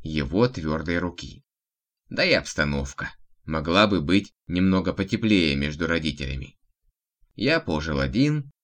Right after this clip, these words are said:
и решил, что мне не хватает самостоятельности. Теперь, как приедут предки, буду снимать квартиру.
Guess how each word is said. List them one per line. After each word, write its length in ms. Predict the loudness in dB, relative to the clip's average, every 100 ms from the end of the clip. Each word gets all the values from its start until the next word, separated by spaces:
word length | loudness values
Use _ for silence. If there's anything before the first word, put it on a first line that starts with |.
| -2
и 120 | 0
решил, 600 | 0 -2 2 4 4 0 -6 _
что 260 | -8 -2 2
мне 260 | 2 2
не 100 | 2
хватает 540 | 0 -2 2 4 4 0
самостоятельности. 1200 | -4 -4 -2 2 2 0 -4 -6 -8 -12 -16 -20 _ _ _ _ _ -8
Теперь, 540 | -2 2 4 2 -4 -12 _ _
как 240 | 0 0
приедут 480 | 2 4 4 2 -2
предки, 640 | 0 2 2 2 0 0 -8 _
буду 340 | 0 2 4 2
снимать 400 | 0 6 6 6
квартиру. 600 | 0 0 -2 -4 -4